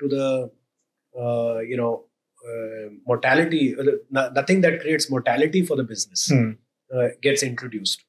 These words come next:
Speaker 2: Hmm.
Speaker 1: So we have enough time to build what we need to build.
Speaker 2: The, uh, help me understand, Kunal, what does this M I S look like? Like,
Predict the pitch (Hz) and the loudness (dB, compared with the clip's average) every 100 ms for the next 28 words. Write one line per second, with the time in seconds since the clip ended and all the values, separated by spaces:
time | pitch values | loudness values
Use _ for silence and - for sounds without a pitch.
0 | _ 131 113 95 143 135 135 131 135 147 | _ 0 0 2 4 6 4 4 2 2
1 | - 127 131 139 123 123 120 113 - 113 | 0 -2 0 0 -4 -4 -4 -6 -8 -18
2 | 107 95 - - _ 160 175 - _ 110 | -18 -20 -20 -20 _ 4 4 4 _ -4
3 | 113 - 139 160 277 233 147 160 190 190 | 0 2 2 6 6 6 2 2 2 2
4 | 185 160 170 170 117 127 196 196 170 180 | 0 0 2 4 6 6 6 2 0 -2
5 | - 120 113 117 127 - 110 107 117 101 | 0 2 4 2 0 2 0 2 0 0
6 | 98 113 113 | -2 -4 -4